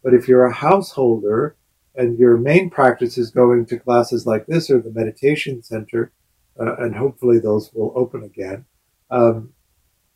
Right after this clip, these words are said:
then you're having these, uh, meditation periods, which are, uh, typically of a sor-, short duration and not enough to develop that, uh, concentration.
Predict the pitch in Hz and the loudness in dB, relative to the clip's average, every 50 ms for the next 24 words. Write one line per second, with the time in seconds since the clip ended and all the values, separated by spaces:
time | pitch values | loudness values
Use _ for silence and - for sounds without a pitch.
0 | _ _ _ _ _ _ _ _ _ _ _ - - _ _ _ _ _ _ _ | _ _ _ _ _ _ _ _ _ _ _ -20 -20 _ _ _ _ _ _ _
1 | _ _ _ _ 131 117 147 143 143 147 143 147 139 131 143 127 127 139 135 131 | _ _ _ _ _ 2 6 8 8 8 6 4 2 4 4 4 4 4 4 4
2 | 135 131 127 123 123 120 117 113 - - _ _ 131 - - 123 117 117 113 - | 4 2 2 4 4 4 4 2 -2 -12 _ _ -20 -12 -6 -4 -4 -4 -4 -6
3 | _ _ _ _ _ _ _ _ _ _ _ _ - - _ 139 127 135 135 131 | _ _ _ _ _ _ _ _ _ _ _ _ -20 -20 _ _ -4 0 2 2
4 | 117 120 139 151 147 - 160 139 123 - 127 123 117 117 120 117 113 - 123 117 | 2 2 0 -2 -2 -2 -6 -8 -6 0 2 2 2 4 2 0 2 2 0 0
5 | 113 113 - _ - 120 120 120 _ - 156 - 147 117 123 127 120 107 110 107 | 0 -2 -4 _ -8 -8 -8 -8 _ -12 -8 -6 0 4 6 6 6 6 2 -2
6 | - - 139 127 - - _ - - 135 127 127 120 117 - _ _ _ _ _ | -2 0 0 0 0 -2 _ -10 -4 0 0 0 0 -2 -8 _ _ _ _ _
7 | _ _ _ _ _ _ _ 123 117 113 110 117 120 139 151 151 - - - 95 | _ _ _ _ _ _ _ 0 0 2 2 2 2 2 0 -2 -6 -10 -10 -12
8 | 95 123 147 165 170 165 _ _ _ _ _ _ _ _ _ _ _ _ _ _ | -14 -14 -12 -14 -14 -14 _ _ _ _ _ _ _ _ _ _ _ _ _ _
9 | _ _ _ _ _ _ - 123 117 117 117 117 - 131 120 123 139 139 143 156 | _ _ _ _ _ _ -6 -4 -4 -4 -4 -8 -12 -10 -8 -4 -2 0 2 2
10 | 156 170 156 135 127 117 107 107 113 - - _ _ _ _ _ _ _ _ _ | 2 2 0 0 -2 -4 -4 -4 -6 -10 -14 _ _ _ _ _ _ _ _ _
11 | _ _ _ _ _ _ _ _ _ _ - 135 127 117 117 123 117 135 131 127 | _ _ _ _ _ _ _ _ _ _ -2 -2 0 4 4 6 6 8 6 8
12 | 127 127 127 - _ 110 107 104 110 - - _ _ _ _ 113 104 101 104 - | 6 6 2 -2 _ -8 -6 -6 -6 -10 -14 _ _ _ _ -14 -14 -14 -14 -18
13 | _ _ _ _ _ _ _ _ _ 110 113 107 - - 101 90 - - 101 101 | _ _ _ _ _ _ _ _ _ -10 -10 -10 -12 -14 -18 -18 -12 -10 -10 -10
14 | 101 - - - 104 _ | -10 -10 -16 -18 -20 _